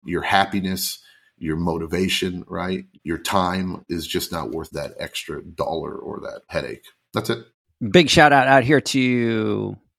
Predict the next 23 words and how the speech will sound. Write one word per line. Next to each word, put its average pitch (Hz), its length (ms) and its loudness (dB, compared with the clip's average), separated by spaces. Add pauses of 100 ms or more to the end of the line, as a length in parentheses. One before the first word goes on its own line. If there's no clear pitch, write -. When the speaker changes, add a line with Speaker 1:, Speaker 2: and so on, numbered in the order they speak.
(220)
Speaker 2:
Mister 107 360 -2
Bluff 110 360 2
over 117 180 2
here. 135 200 2
He's 117 160 0
saying, 107 320 4
"Hey, 139 240 4
John, 107 500 4 (640)
smile." 117 760 6 (720)
That's 117 200 0
true, 135 240 0
John. 95 280 2
You 95 60 -2
haven't 120 260 0
been 135 160 0
fi-, 127 180 2
smiling 123 440 -2
very 101 180 0
much 113 320 -2
today. 92 280 2
You've 92 180 -4
kinda 120 220 -2
been 95 580 -4